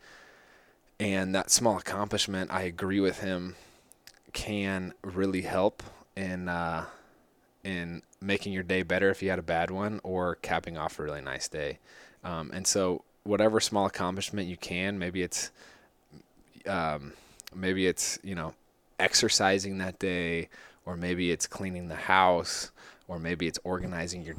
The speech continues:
desk. Small accomplishments, um, can, again, build that positive mom-,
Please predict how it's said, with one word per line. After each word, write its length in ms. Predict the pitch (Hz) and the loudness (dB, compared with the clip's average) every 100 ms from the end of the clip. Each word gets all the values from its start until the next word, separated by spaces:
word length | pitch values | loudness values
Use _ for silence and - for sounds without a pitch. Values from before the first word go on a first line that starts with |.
| - | -2
desk. 580 | 80 85 - - - - - | 0 2 2 0 -6 -16 -2
Small 360 | - - 98 95 | 0 2 4 2
accomplishments, 880 | - 87 87 98 104 104 104 - - - - - _ | 2 -2 -2 -4 -2 -2 -2 -4 -4 -14 -20 -20 _
um, 420 | 92 82 73 64 - - - - - - _ | -4 -2 -4 -8 -14 -20 -20 -20 -20 -20 _
can, 380 | - 98 87 - | -2 0 0 -4
again, 520 | 90 98 92 85 - _ _ _ 85 | -4 -2 -2 -4 -8 _ _ _ -8
build 220 | - 95 87 | 2 2 4
that 180 | 80 | 2
positive 500 | - 92 90 85 87 | 2 0 0 -2 -4
mom-, 280 | 82 82 78 | -4 -6 -8